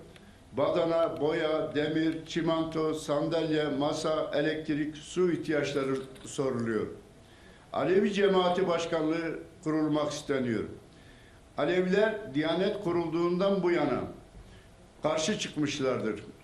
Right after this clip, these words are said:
Diyaneti inkar ve asimilasyon kurumu olarak görmüşlerdir. Diyanetin içinde kurulacak Ali Ce-,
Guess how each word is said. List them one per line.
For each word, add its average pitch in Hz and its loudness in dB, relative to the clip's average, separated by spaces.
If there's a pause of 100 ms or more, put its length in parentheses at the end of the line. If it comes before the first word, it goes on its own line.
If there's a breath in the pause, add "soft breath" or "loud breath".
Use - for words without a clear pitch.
(140)
Diyaneti 180 2
inkar 165 -2
ve 147 -2
asimilasyon 156 0
kurumu 160 0
olarak 147 4
görmüşlerdir. 120 -2 (800 loud breath)
Diyanetin 190 0
içinde 165 -2
kurulacak 160 0 (440 loud breath)
Ali 151 0
Ce-, 170 0